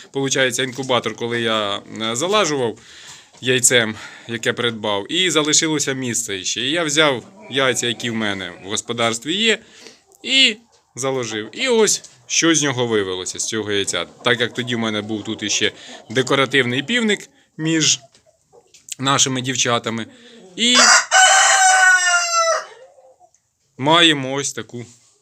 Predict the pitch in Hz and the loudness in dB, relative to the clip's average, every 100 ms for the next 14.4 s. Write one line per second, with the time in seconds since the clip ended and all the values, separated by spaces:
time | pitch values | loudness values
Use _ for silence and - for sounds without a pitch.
0 | _ _ - - _ _ 104 135 135 135 | _ _ -20 -20 _ _ -2 -2 4 4
1 | 123 104 95 - - - - - - - | 6 4 2 0 -2 -4 -2 -2 0 0
2 | - - - - - - - - - 622 | 0 0 0 -4 -6 -8 -4 -2 0 0
3 | - - - - - - - 180 196 226 | 2 0 2 0 0 2 2 4 6 6
4 | 226 220 214 202 190 160 131 131 147 143 | 6 6 6 4 2 2 0 -2 -2 -4
5 | 123 - - - 135 135 143 160 143 123 | -6 -8 -8 -4 -4 -4 -2 0 2 4
6 | - - 151 135 - - - - - 587 | 4 4 4 4 4 4 6 6 4 2
7 | 622 659 - 622 - - 622 - - - | 0 0 0 0 0 0 0 -2 -2 0
8 | - - - - - 135 123 113 110 110 | 0 2 2 2 2 2 0 -4 -6 -4
9 | 113 110 104 98 104 104 - 139 123 - | -2 -4 -6 -10 -14 -14 -4 0 2 0
10 | 135 147 135 120 - - - - - 156 | 0 -2 -2 -6 -8 -14 -16 -12 -8 -4
11 | 190 165 214 220 - - - 120 - 110 | -4 -4 -6 -6 -6 -12 -12 -10 -8 -10
12 | - 117 101 90 - - - - - - | -6 -6 -4 -4 -4 -6 -14 -12 -10 -12
13 | - - 143 135 107 - 92 85 104 110 | -14 -16 -8 -4 -4 -4 -8 -8 -6 -4
14 | 101 104 104 | -2 -2 -4